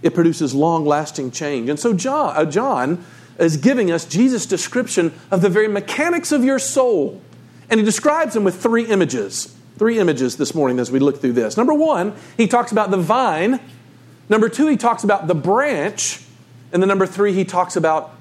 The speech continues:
the fruit. Okay, so we got a vine, a branch, and fruit. First of all, the vine. So bear with me for a minute. I want you to imagine that there are two fish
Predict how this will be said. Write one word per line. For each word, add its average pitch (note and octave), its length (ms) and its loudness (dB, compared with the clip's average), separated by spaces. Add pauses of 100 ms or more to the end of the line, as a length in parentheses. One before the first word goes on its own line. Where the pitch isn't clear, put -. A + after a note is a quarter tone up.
(100)
the C#3+ 80 0
fruit. C3+ 640 -2 (760)
Okay, G3 180 -4
so A3+ 80 -12
we E3 60 -2
got D3 100 2
a C#3+ 40 -2
vine, D#3+ 580 0 (280)
a C3+ 80 -8
branch, E3+ 640 -2 (240)
and G#3+ 140 -4
fruit. - 340 0
First B3 220 0
of D3 100 0
all, D3 320 0
the E3+ 100 2
vine. E3 460 0 (920)
So - 100 4
bear A3 180 2
with G3 120 -2
me F#3 80 -2
for E3+ 140 0
a - 20 0
minute. C#3 140 0
I C#3+ 40 0
want A#3 180 0
you B3+ 60 4
to G#3 60 4
imagine F#3+ 320 0
that F3+ 60 -2
there E3+ 120 4
are D#3+ 60 0
two A#3 180 0
fish - 540 -2